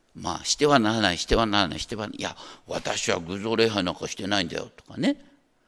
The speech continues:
それをもって自信を持っちゃうか。それとも、やっぱり、まだまだ自分って足りないなって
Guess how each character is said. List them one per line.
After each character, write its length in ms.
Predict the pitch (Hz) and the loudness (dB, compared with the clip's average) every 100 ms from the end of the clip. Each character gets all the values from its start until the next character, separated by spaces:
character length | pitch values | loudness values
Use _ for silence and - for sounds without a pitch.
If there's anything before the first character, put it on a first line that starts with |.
| _ _ - | _ _ -12
そ 160 | 101 143 | 2 4
れ 100 | 143 | 6
を 60 | 135 | 4
も 120 | 127 | 0
っ 20 | |
て 120 | - | -2
自 220 | 90 - 104 | -4 -2 -2
信 280 | - 123 | 0 0
を 40 | 120 | 0
持 120 | 117 | -2
っ 60 | 117 | -4
ち 140 | - | -8
ゃ 40 | - | -8
う 60 | |
か。 280 | - - - _ _ _ _ _ _ _ _ _ | -8 -10 -10 _ _ _ _ _ _ _ _ _
そ 160 | - | -4
れ 60 | 139 | -4
と 140 | 131 | -2
も、 180 | 113 104 - - _ - | -4 -6 -10 -20 _ -4
や 120 | 131 | -4
っ 60 | - - _ | -4 -12 _
ぱ 140 | 135 135 | -2 0
り、 200 | 113 - - _ _ _ _ _ _ _ _ - | -2 -4 -16 _ _ _ _ _ _ _ _ -8
ま 160 | 107 | -6
だ 100 | 123 | -6
ま 160 | 120 117 | -6 -2
だ 240 | 131 110 - - | 0 -2 -6 -10
自 140 | 101 | -8
分 140 | 104 127 | -6 -6
っ 20 | |
て 120 | 120 | -6
足 200 | - 131 | -6 -8
り 60 | 170 | -6
な 140 | 175 | -6
い 80 | 160 | -6
な 160 | 165 233 | -6 -8
っ 60 | - _ _ | -10 _ _
て 160 | - | -18